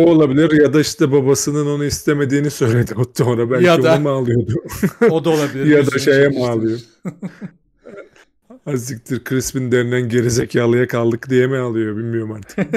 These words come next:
Speaker 2: <laughs>
Speaker 1: Neresine ağlayacağını.
Speaker 2: Ona kızmıştım. "Ya ben niye seçtim bu herifi gaza gelip
Speaker 1: <laughs> Ya,
Speaker 2: ya?"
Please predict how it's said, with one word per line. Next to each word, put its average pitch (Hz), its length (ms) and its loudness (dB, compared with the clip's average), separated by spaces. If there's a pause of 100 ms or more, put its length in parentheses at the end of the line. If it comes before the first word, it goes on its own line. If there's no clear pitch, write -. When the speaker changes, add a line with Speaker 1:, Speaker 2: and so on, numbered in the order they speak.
(160)
Speaker 2:
<laughs> - 300 -10
Speaker 1:
Neresine 127 520 -2
ağlayacağını. 120 640 -2 (920)
Speaker 2:
Ona 220 220 0
kızmıştım. 196 520 -6
"Ya 185 300 0
ben 190 260 0
niye 226 180 -4
seçtim 208 540 -8
bu 202 80 -2
herifi 196 220 -4
gaza 180 300 -2
gelip 180 340 -2
Speaker 1:
<laughs> - 0 -
Ya, 202 120 4
Speaker 2:
ya?" 170 560 -4